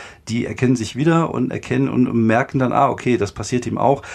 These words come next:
Das ist natürlich auch wieder dieser Wiedererkennungswert, was, äh, was, was ein Faktor ist.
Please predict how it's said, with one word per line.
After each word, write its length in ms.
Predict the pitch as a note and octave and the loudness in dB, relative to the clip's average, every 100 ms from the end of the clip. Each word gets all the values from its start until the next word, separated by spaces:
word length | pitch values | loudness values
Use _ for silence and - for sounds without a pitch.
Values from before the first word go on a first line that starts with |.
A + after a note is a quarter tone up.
| - | -12
Das 140 | - A#2+ | -10 -4
ist 80 | |
natürlich 280 | C3 B2 A#2 | -4 -4 -4
auch 100 | A2 | -2
wieder 120 | A#2 | 0
dieser 300 | G#2 G2+ G2 | 0 2 2
Wiedererkennungswert, 920 | A2+ D3+ - - C#3+ C#3+ - C3 C#3 - | 2 0 0 0 0 0 0 -2 0 -2
was, 320 | A#2 - - - | -4 -4 -10 0
äh, 300 | G#2+ G#2 G#2 - - - - | 2 4 2 -6 -20 -20 -14
was, 460 | G#2+ G#2+ G#2+ - - | -2 -2 -2 -6 -8
was 320 | G2 G#2 G#2 | -4 -4 -2
ein 140 | G#2+ G2+ | -2 -2
Faktor 400 | C3 - - - | -4 -2 -2 2
ist. 240 | B2+ - | 0 -2